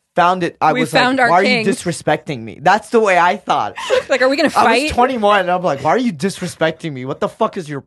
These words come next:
Speaker 1: problem?" You know?
Speaker 2: Yeah. I, uh,
Speaker 1: I was like, <laughs> one of my best friends to this day, Sean Mayer. He was
Speaker 2: You know a
Speaker 1: just
Speaker 2: lot
Speaker 1: like,
Speaker 2: of Seans.
Speaker 1: I have a lot. I have a lot of Sean Ryans.
Speaker 2: I mean, you got a lot of white guys around.
Speaker 1: Mohammeds.
Speaker 2: Uh,
Speaker 1: <laughs> But
Speaker 2: well, took a turn.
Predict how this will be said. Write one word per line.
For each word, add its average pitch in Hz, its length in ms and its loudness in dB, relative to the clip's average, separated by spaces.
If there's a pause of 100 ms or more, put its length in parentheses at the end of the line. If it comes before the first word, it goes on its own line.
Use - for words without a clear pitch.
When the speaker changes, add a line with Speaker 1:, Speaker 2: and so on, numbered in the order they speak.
Speaker 1:
problem?" 160 640 -2
You 175 120 -10
know? 247 40 0
Speaker 2:
Yeah. 208 280 0 (200)
I, 233 240 2
uh, 226 360 0
Speaker 1:
I - 20 2
was 185 100 -2
like, 185 120 -2
<laughs> - 760 -4
one 226 120 2
of 226 60 0
my 220 120 2
best 202 360 0
friends 185 320 0
to 165 140 -2
this 156 240 -6
day, 135 260 -4
Sean 156 460 -2
Mayer. 127 400 -6 (400)
He 165 120 0
was 180 140 -2
Speaker 2:
You 494 80 2
know 466 60 4
a - 20 2
Speaker 1:
just - 20 -
Speaker 2:
lot 247 60 4
Speaker 1:
like, 214 560 0
Speaker 2:
of - 80 -
Seans. - 140 -14 (260)
Speaker 1:
I 120 60 -6
have 123 100 -4
a 120 60 -8
lot. 117 240 -6
I 190 80 4
have 220 100 0
a 185 40 2
lot 165 180 2
of 156 80 -8
Sean 165 420 2
Ryans. 156 1120 -4
Speaker 2:
I 254 40 -10
mean, 240 60 -4
you 233 60 0
got 269 100 4
a 214 40 0
lot 202 160 0
of 190 40 -6
white 220 180 0
guys 202 180 2
around. 214 380 4
Speaker 1:
Mohammeds. - 480 -2 (180)
Speaker 2:
Uh, 208 140 0
Speaker 1:
<laughs> - 20 -10
But 233 220 2
Speaker 2:
well, 254 240 4 (180)
took 285 120 2
a - 40 -4
turn. 226 300 0